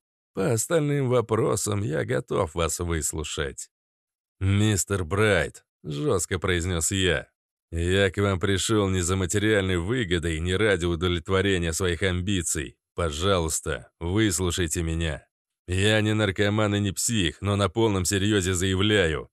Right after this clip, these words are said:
я видел будущее». Здесь я сделал паузу и выразительно посмотрел на него. «Хорошее начало», ухмыльнулся миллиардер.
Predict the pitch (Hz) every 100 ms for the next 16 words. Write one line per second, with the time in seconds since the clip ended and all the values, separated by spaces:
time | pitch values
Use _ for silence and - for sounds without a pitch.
0 | _ - 80 85 90 87 80 87 80 85
1 | 78 104 90 87 - 87 78 62 - _
2 | _ _ _ _ - - 113 131 123 87
3 | 87 85 78 85 98 85 76 107 101 92
4 | 82 82 82 80 82 78 95 - 85 80
5 | 82 - 85 87 80 78 78 80 82 78
6 | 58 - _ _ _ _ _ - 185 202
7 | 190 95 - 92 82 80 82 85 - -
8 | 87 78 71 71 71 _ _ _ 151 123
9 | - 104 92 95 107 85 90 87 85 82
10 | 82 98 80 -